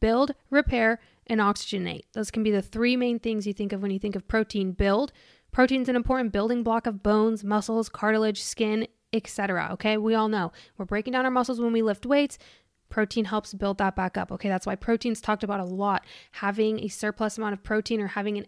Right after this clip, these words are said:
adamant amount of protein in your nutrition is going to help you build muscle, build lean muscle. For those of you who are new here, okay,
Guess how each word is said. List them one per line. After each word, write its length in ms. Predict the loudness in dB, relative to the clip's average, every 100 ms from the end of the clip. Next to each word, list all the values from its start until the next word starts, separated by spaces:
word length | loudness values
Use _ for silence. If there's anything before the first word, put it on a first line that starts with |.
| -2
adamant 420 | 0 4 4 4
amount 360 | -2 -2 -2 -2
of 100 | -4
protein 420 | -4 -4 -4 -4
in 200 | -4 -2
your 160 | 0
nutrition 720 | 0 -2 -4 -6 -4 -4 -4 -8 -18 -10
is 160 | -4 -2
going 240 | 2 2 2
to 40 |
help 220 | -2 -2
you 100 | -2
build 380 | -2 0 0 0
muscle, 560 | 0 -2 -2 -6 -6 -6
build 380 | -2 0 -2 -2
lean 360 | 0 0 0
muscle. 460 | -2 -4 -2 -4 -4 -10 -20 _
For 100 | 2
those 220 | 2 2
of 100 | 0
you 160 | 0 2
who 240 | 0 -2 -6 -20 -2
are 200 | 0 2
new 180 | 2 2
here, 360 | 0 -2 -4 -8 _ _ -4
okay, 260 | -2 -2